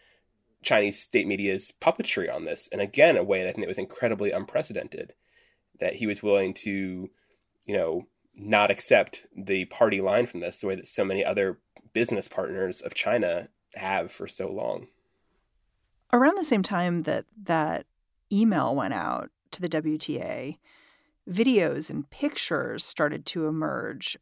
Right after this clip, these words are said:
Speaker 2: of Peng Shuai in settings that were sort of innocuous, public, again, with this kind of nothing to see here, everything's normal kind of feeling.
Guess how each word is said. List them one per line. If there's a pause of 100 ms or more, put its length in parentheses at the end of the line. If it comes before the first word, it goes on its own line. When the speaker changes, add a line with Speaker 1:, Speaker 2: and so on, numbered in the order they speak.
Speaker 2:
of
Peng
Shuai (1160)
in (1040)
settings
that
were
sort
of (260)
innocuous, (100)
public, (1000)
again,
with
this
kind
of
nothing
to
see
here,
everything's
normal
kind
of
feeling.